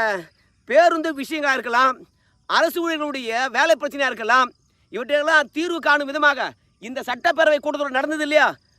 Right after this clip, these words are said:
அதுல ஏதாவது அறிவிப்பாங்கன்ட்டு எதிர்பார்த்தாங்க. ஆனா அறிவிப்பு எதுவுமே இல்லைங்க. அது மட்டும் கிடையாது, ஏதாவது புதிய திட்டத்தை தான் மக்களும் எதிர்பார்ப்பாங்க.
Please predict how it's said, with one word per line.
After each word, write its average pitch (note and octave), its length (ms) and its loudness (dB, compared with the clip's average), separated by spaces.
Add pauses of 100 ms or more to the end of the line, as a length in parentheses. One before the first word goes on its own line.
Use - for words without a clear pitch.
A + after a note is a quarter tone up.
(140)
அதுல A3 260 -4
ஏதாவது E4 280 2
அறிவிப்பாங்கன்ட்டு D4+ 640 0
எதிர்பார்த்தாங்க. C#4 520 -2 (300)
ஆனா B3 180 2 (240)
அறிவிப்பு C#4 360 -6 (100)
எதுவுமே B3+ 380 -6 (180)
இல்லைங்க. C4 300 -2 (1040)
அது A3+ 180 -2
மட்டும் C#4+ 320 2
கிடையாது, C4 440 0 (760)
ஏதாவது C#4 360 0 (100)
புதிய D4 200 -6
திட்டத்தை C4+ 420 -4
தான் C#4 220 2
மக்களும் D#4+ 360 -2
எதிர்பார்ப்பாங்க. B3 560 -2